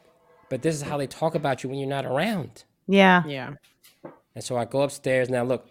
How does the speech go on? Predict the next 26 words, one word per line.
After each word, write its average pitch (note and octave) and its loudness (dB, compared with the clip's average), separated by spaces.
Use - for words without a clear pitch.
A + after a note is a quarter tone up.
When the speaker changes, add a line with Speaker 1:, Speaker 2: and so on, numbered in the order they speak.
Speaker 1:
when A2 -4
you're A#2 -4
flying D3+ 0
to C#3 -4
a A#2+ -2
meeting A#2 -4
to G#2+ -14
meet A2+ -4
with G#2 -6
Satya, G#2 -4
I - -6
was G#2+ -8
like, G2+ -10
"Man, G#2 -10
I - -4
gotta E2+ -6
read F#2+ -8
his A#2 -4
book." - -4
He C#3 -4
has A#2 0
a A2 -4
book C3 2
called G2+ -2
Hit B2+ -4
Refresh. - -6